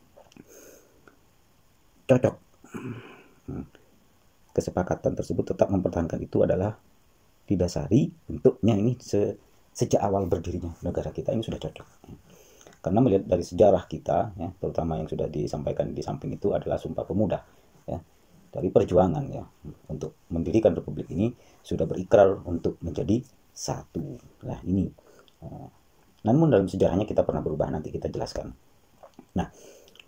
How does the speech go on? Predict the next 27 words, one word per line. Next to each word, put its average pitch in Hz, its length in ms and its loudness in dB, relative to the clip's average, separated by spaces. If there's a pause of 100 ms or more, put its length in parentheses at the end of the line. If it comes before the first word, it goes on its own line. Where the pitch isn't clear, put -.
(340)
prinsip 139 320 6
negara 101 560 2
kesatuan, 85 560 0
ya, 113 160 -6
atau - 160 -4
prinsip - 240 0
kesatuan 98 320 4
dalam 87 160 4
negara 90 240 4
kita 80 320 -4
ini, 82 320 -4 (160)
ya, - 80 -6 (1200)
kemudian 156 320 8
dipertegas 104 400 6
lagi 104 320 2
di 87 80 -2
dalam 80 720 -2
alinea 78 240 -4
keempat - 400 0
pembukaan. - 560 -4
Nah, 78 80 -6
di 76 80 -6
situ 82 320 2
ada 87 160 2
pernyataan 82 560 -2
mengatakan 73 400 -4
bahwa 90 320 0